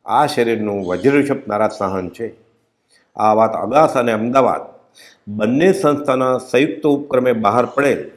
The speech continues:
શતાબ્દી ગ્રંથમાં છે. પરિચય નોંધમાં સ્પષ્ટ લખાયેલ છે, નોંધાયેલ છે. નગ્ન ભાવ, મુંડ ભાવ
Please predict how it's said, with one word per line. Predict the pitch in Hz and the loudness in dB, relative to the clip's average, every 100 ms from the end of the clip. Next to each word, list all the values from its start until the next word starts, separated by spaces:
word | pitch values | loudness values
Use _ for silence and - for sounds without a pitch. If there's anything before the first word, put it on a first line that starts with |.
| _ - | _ -10
શતાબ્દી | 110 139 135 123 | -2 0 0 0
ગ્રંથમાં | 113 107 104 90 | 0 -2 -6 -8
છે. | - 110 87 _ _ _ _ _ _ _ _ | -6 -8 -8 _ _ _ _ _ _ _ _
પરિચય | 110 120 135 | -4 0 0
નોંધમાં | 123 120 123 131 170 - | 2 2 0 -2 -4 -6
સ્પષ્ટ | - - - 143 - 139 | -16 -20 0 0 2 0
લખાયેલ | 107 101 120 104 | 0 2 0 0
છે, | 82 - - _ _ _ _ _ | -4 -14 -20 _ _ _ _ _
નોંધાયેલ | 92 95 98 110 95 78 | -6 -4 0 0 0 -4
છે. | 73 - _ _ _ _ _ | -12 -16 _ _ _ _ _
નગ્ન | 98 120 135 127 | -4 -2 0 0
ભાવ, | 110 113 113 110 | 4 6 6 2
મુંડ | 98 139 - | -2 -2 0
ભાવ | 98 85 73 76 | 0 -2 -4 -8